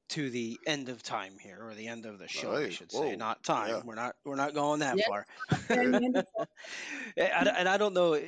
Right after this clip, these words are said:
Speaker 1: but I don't know if you can share this, but I, I'd be really interested, kind of a use case that you're seeing in the market today, whether it's an Oracle client or Oracle customer or someone else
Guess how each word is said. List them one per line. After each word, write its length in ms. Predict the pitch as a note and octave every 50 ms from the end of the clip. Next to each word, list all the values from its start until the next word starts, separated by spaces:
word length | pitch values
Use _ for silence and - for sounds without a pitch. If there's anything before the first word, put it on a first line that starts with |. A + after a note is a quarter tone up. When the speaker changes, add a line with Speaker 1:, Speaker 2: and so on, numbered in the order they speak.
| - - - C3 - - - D3
Speaker 1:
but 100 | D3 C#3+
I 40 | D3
don't 80 | D3 D3+
know 100 | D3+ D3
if 100 | C3 B2+
you 80 | C3
can 160 | - C3 A#2+
share 300 | A#2 - - C#3+ C3+ C3+
this, 220 | A#2+ B2+ B2 A#2+ -
but 160 | _ C3+ B2+
I, 80 | C3+ -
I'd 100 | C#3 C#3
be 120 | C3+ D#3 D3
really 340 | C#3+ E3+ G#3 G3+ F#3 E3+ D#3
interested, 540 | C#3+ - - - - C#3 B2+ B2+ B2 A#2 - - -
kind 180 | - D3 B2+ B2
of 180 | A#2+ A2+ G#2+ - _ _ _ _ _
a 80 | C3+ B2+
use 400 | A2+ A2+ C#3+ F#3 G#3 G#3+ - -
case 300 | - - E3 D#3 - -
that 120 | - F2
you're 160 | G2 B2 B2+
seeing 460 | - - - C3 B2 A#2+ A#2 A#2 A2+
in 100 | A2 A2
the 60 | G#2+ G#2
market 440 | G2 G2 F#2+ G#2 - - G#2+ F#2+ _
today, 380 | - - G2 G#2 G#2 G#2 G#2 G#2 G2
whether 300 | G#2 G#2 G2 G2+ G2 G2
it's 160 | G2+ - -
an 80 | G2+
Oracle 380 | C3+ D#3 D#3+ D#3 D3+ - D#3 C#3+
client 520 | _ - C#3+ C3+ C3 B2+ B2 B2 B2 A#2 - _
or 420 | G#2 G#2 G2 G2 G2+ G2 F#2+ G2+ _ - - - - - _ -
Oracle 320 | A#2 C3 C#3 C3+ - B2+
customer 440 | - - B2 A#2+ - - B2 A#2+ A#2
or 200 | G#2+ G2+ G2 G#2
someone 300 | - - B3 A#3 A3+ -
else 280 | G2+ F2+ - - -